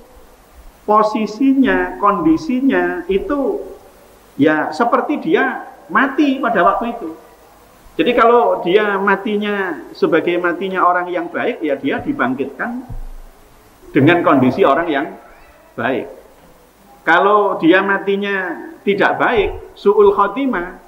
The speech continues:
ya, dia dibangkitkan dalam kondisi tidak baik, su'ul khotimah,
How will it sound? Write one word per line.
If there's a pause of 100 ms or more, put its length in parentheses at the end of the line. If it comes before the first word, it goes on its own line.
(320)
ya,
dia
dibangkitkan
dalam
kondisi (880)
tidak
baik, (160)
su'ul
khotimah,